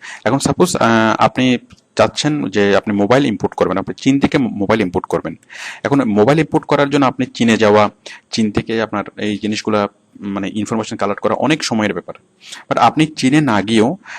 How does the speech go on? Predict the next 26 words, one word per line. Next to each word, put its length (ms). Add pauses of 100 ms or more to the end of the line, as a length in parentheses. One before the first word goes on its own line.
(140)
আপনি 220
just 220
ইন্টারনেটে 400
ইয়েলো 280
পেজেস 300
এর 80
মাধ্যমে 340
ইন্টারনেট 260
ব্রাউজ 320
করে 240 (360)
আপনি 160
খুব 180
সহজেই, 440
আহ, 760
যে 100
আপনার 380 (520)
রিকোয়ার্ড 540 (160)
যে 400
কোম্পানিগুলো, 560
আপনি 280
যেখান 220
থেকে 140
মোবাইল 280
কিনতে 280
চাচ্ছেন 340
অথবা 320